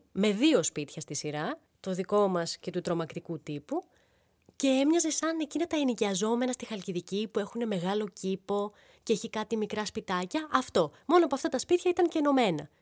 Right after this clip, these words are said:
Ανοίγουμε την πόρτα, η οποία εννοείται δεν ήταν ασφαλείας, και μπαίνουμε στο εσωτερικό. Ήταν που λες ένας ενιαίος χώρος, ο οποίος είχε ζύγκα υγρασία. Ζύγκα σημαίνει γεμάτο δηλαδή.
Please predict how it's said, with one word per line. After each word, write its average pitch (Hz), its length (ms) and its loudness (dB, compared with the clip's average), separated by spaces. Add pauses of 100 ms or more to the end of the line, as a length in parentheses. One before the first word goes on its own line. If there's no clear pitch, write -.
(320)
Ανοίγουμε 302 540 6
την 180 160 -4
πόρτα, 170 440 0
η 247 100 2
οποία 208 360 -2
εννοείται 214 640 2
δεν 147 180 -2
ήταν 147 220 -4
ασφαλείας, 147 680 -6 (300)
και 349 200 4
μπαίνουμε 240 480 4
στο - 180 -6
εσωτερικό. 202 880 -6 (540)
Ήταν 349 260 6
που 262 80 2
λες 285 200 2
ένας 320 280 0 (140)
ενιαίος 214 640 4
χώρος, 156 640 -4 (380)
ο 220 100 -4
οποίος 262 380 2
είχε 269 220 4
ζύγκα 214 320 4
υγρασία. 156 840 -2
Ζύγκα 202 340 0
σημαίνει 208 320 0
γεμάτο 190 500 2
δηλαδή. 151 520 -6